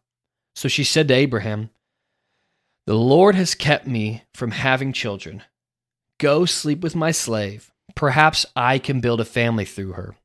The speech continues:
Listen to that phrase, "Perhaps I can build a family through her." Abraham agreed to what Sarah said. So after Abram had been living in Canaan ten years,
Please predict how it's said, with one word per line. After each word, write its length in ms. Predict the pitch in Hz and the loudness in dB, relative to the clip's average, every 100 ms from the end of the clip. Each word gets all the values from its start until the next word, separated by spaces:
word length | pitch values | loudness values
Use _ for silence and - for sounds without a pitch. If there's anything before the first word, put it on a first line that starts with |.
| _ - | _ -6
Listen 280 | 117 117 160 | -4 -2 0
to 60 | |
that 180 | 151 160 | 4 2
phrase, 360 | - 175 135 - | 2 0 0 -2
"Perhaps 540 | - 127 143 147 - - - | -6 -2 0 0 -4 -10 -2
I 340 | 117 135 139 | 2 6 6
can 220 | 127 113 | 4 0
build 180 | 104 101 | 0 0
a 40 | 95 | -2
family 400 | - 104 101 92 | -4 -4 -4 -6
through 260 | - 98 | -10 -12
her." 240 | 98 98 - _ _ _ _ _ _ _ _ _ _ _ - | -12 -14 -20 _ _ _ _ _ _ _ _ _ _ _ 2
Abraham 460 | 135 147 156 175 | 4 4 4 0
agreed 380 | 190 151 120 117 | -2 -2 -2 -2
to 80 | 113 | -4
what 180 | 107 107 | -4 -4
Sarah 320 | - 123 131 | -4 -2 -4
said. 400 | - 101 101 107 - _ _ _ _ | -4 -8 -8 -12 -18 _ _ _ _
So 160 | - - | -8 -4
after 360 | 127 139 - 175 | 0 0 2 -4
Abram 440 | 131 139 147 160 | -2 -2 0 0
had 140 | 156 156 | 0 2
been 180 | 160 | 2
living 220 | 127 120 147 | 2 0 0
in 100 | 147 | -2
Canaan 400 | - 110 101 98 | -2 -2 -2 -4
ten 260 | - 135 | -4 -2
years, 460 | 151 98 92 95 | -2 -4 -8 -14